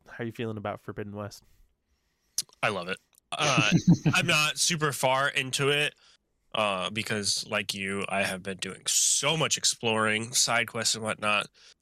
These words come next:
Speaker 2: I just did the first mission once you get into the Forbidden West, and it took a huge left turn that I was not expecting, and now I am, like, super engro-, I was
Speaker 3: Yeah.
Speaker 2: already engrossed into the story 'cause it's one of my favorite stories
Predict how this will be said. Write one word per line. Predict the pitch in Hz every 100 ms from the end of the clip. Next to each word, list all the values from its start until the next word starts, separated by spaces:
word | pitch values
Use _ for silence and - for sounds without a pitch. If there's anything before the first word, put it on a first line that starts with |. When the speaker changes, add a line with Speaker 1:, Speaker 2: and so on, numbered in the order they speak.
| -
Speaker 2:
I | 120
just | 139 139 139
did | 131
the | 117
first | - 131 123 -
mission | 120 117 - 107 101 98 - _ _ _ -
once | 127 131 127
you | 135
get | 131 127
into | 147 156
the | 160
Forbidden | - 165 170 175 175
West, | 185 202 - - - - -
and | 117
it | 113 123
took | - 151 135
a | 104
huge | - 123 156
left | 147 170
turn | - 147
that | 139 -
I | 117
was | 107
not | 104 120
expecting, | 127 - 120 - 107
and | 95
now | 110 113
I | 113
am, | 101 87
like, | 87 92
super | - - - - 160 143 147 143
engro-, | 127 113 107 107 101 -
I | 101
was | 95
Speaker 3:
Yeah. | 170
Speaker 2:
already | 139 127 127
engrossed | 127 127 131 -
into | 120
the |
story | 123 - 127 131
'cause | 127 110
it's | 135 -
one | 147 165
of | 139
my | 104 104 - - -
favorite | - 117 107 - - -
stories | - - - - 113 127 180 202 208